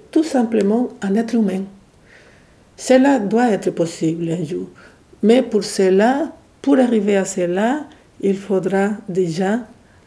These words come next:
arriver à faire en sorte qu'un homme soit perçu comme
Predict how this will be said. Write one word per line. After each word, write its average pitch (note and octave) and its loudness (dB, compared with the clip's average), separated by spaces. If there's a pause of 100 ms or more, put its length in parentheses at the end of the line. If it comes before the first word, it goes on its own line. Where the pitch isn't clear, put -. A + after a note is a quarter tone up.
(120)
arriver F#3 -2 (240)
à F#3 -10
faire G3 0
en F#3+ -2
sorte G3+ -6 (600)
qu'un - 2
homme G3+ 2 (160)
soit - -2
perçu G3+ -4 (160)
comme F#3 0